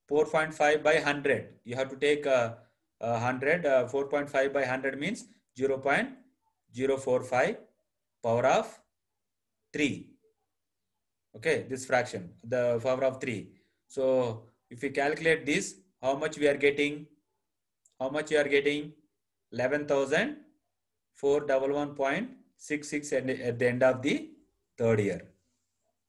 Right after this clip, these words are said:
Understood? This is the future value. This is the future value. I think, uh,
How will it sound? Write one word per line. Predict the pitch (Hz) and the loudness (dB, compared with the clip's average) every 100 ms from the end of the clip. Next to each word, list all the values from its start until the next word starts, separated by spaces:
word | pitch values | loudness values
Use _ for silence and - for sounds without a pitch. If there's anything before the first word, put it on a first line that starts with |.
| _ _ _ 127 | _ _ _ -2
Understood? | 147 156 220 220 - _ _ _ _ _ _ _ _ _ _ - | 0 4 4 4 -10 _ _ _ _ _ _ _ _ _ _ -8
This | 139 147 | -4 0
is | 180 180 - - _ _ _ _ _ _ _ - | -2 -2 -8 -16 _ _ _ _ _ _ _ -4
the | 135 | -2
future | 156 165 156 | 0 2 4
value. | 135 120 110 90 - _ _ | 6 6 4 -2 -10 _ _
This | 131 139 | -8 -4
is | 135 | -2
the | 131 | -2
future | 139 135 143 | -2 -2 2
value. | 135 127 139 220 - - _ _ _ _ _ - | 4 4 4 -2 -4 -20 _ _ _ _ _ -18
I | 113 | -14
think, | 113 135 131 | -8 -8 -4
uh, | 127 117 110 104 101 | 0 2 2 -2 -4